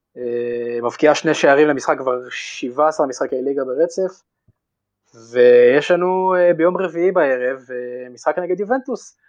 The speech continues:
ואז, אה, כל המלעיזים שאומרים, "אה, מילאן לא באמת, והיא לא מסוגלת, וזה סתם בינתיים", וזה,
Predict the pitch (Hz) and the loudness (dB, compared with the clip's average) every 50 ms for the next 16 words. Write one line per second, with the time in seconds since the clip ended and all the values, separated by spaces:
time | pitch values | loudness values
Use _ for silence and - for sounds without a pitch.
0 | _ _ _ _ _ _ 135 127 131 143 151 151 156 156 156 156 156 156 165 165 | _ _ _ _ _ _ _ -6 -4 -4 -4 -4 -2 0 0 0 2 2 0 0
1 | - - - _ _ _ _ _ - - 180 190 196 190 190 180 185 180 180 170 | -2 -4 -8 _ _ _ _ _ 0 2 4 4 4 4 4 4 2 2 2 0
2 | 190 254 262 240 196 - - 151 143 156 175 180 170 165 180 196 196 180 170 165 | 0 2 2 2 0 2 0 0 2 2 2 2 4 4 4 4 4 2 0 -2
3 | 165 160 156 156 151 143 147 147 156 202 240 254 240 240 226 196 180 - 147 143 | -4 -4 -2 -2 -4 -4 -4 -6 -4 -2 0 0 0 2 0 0 -2 -4 -8 -12
4 | 143 139 139 147 143 - - 160 156 190 214 220 220 214 196 185 170 151 139 135 | -10 -10 -10 -10 -12 -12 -12 -10 -6 -4 -4 -2 -2 -2 0 0 -2 -2 -4 -6
5 | 131 135 131 - - 180 170 160 151 151 151 - 202 214 220 220 214 208 190 180 | -14 -14 -12 -6 -2 -2 -2 -2 -4 -14 -8 -4 -2 -2 0 -2 -2 -4 -6 -8
6 | 165 165 180 220 | -8 -8 -8 -6